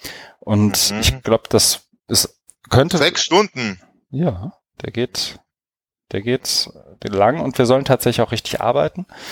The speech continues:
Speaker 1: Ich plane jetzt schon so vorsichtig an, an dem Tag an auch, ähm, eine Virtually Connecting Session von da aus zu machen, weil ich ja zwei Monate später praktisch schon in Berlin stehe und einen Workshop zu einem ähnlichen Thema zusammen mit Mahabali und Hoda Mustafa gebe.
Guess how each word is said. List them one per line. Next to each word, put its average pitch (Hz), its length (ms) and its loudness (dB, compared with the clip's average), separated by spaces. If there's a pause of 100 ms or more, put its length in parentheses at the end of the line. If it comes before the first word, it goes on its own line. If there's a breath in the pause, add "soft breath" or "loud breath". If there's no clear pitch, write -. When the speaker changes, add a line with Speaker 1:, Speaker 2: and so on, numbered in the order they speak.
(200 loud breath)
Speaker 1:
Ich - 160 -8
plane 123 360 4
jetzt 127 260 4
schon 131 200 0
so 117 340 2 (300)
vorsichtig - 680 0
an, 117 260 4
an 120 200 4
dem 117 220 2
Tag 117 320 0
an 107 220 2
auch, - 500 2
ähm, 95 360 2
eine 98 140 0
Virtually 107 320 2
Connecting 110 420 0
Session 110 280 2
von 104 220 0
da 107 140 4
aus 113 260 2
zu - 100 -2
machen, 98 360 -2 (1200 loud breath)
weil 107 160 4
ich 107 120 2
ja 113 120 2
zwei 113 220 2
Monate 113 400 2
später 113 320 2
praktisch - 320 -2
schon 110 160 0
in 110 120 0
Berlin 107 280 2
stehe 123 340 4
und 110 300 -2
einen 107 80 2
Workshop - 380 2
zu - 120 -8
einem 98 140 -4
ähnlichen 107 320 0
Thema 107 440 2
zusammen 101 440 0
mit - 420 0
Mahabali 101 720 4
und 92 440 -4
Hoda 98 180 2
Mustafa 95 480 -2
gebe. 82 380 -10